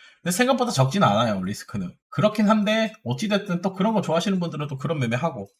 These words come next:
그런 매매의 성향을 갖고 있는 사람들이 근데 대부분입니다. 스캘핑이나 단타 치는 거는 그냥 본능인 것 같아요.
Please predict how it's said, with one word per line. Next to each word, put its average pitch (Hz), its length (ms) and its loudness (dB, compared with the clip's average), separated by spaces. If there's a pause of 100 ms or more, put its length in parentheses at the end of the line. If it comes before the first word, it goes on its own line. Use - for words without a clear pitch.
(340)
그런 226 260 2
매매의 202 300 4
성향을 226 300 2
갖고 143 280 0
있는 175 120 2
사람들이 170 460 0
근데 135 200 0
대부분입니다. 110 840 -4 (880)
스캘핑이나 226 600 0
단타 175 320 0
치는 196 300 0
거는 156 540 0 (100)
그냥 190 180 2
본능인 247 460 4
것 160 100 6
같아요. 95 400 0